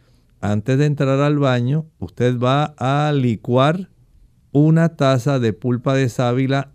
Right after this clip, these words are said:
sin añadirle agua. No le añada agua ni le añada ningún otro líquido,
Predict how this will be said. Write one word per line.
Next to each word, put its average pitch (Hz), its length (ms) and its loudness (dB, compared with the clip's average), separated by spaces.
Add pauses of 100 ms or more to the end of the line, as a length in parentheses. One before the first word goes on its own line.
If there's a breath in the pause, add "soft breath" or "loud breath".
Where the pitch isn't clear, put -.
sin 190 680 0
añadirle 127 1000 -2 (160)
agua. 110 540 -4 (120)
No 117 420 0
le 131 140 0
añada 107 500 -2
agua 139 460 0
ni 156 220 4
le 185 100 2
añada 156 360 0
ningún 120 340 -2
otro 139 240 -2
líquido, 147 540 -4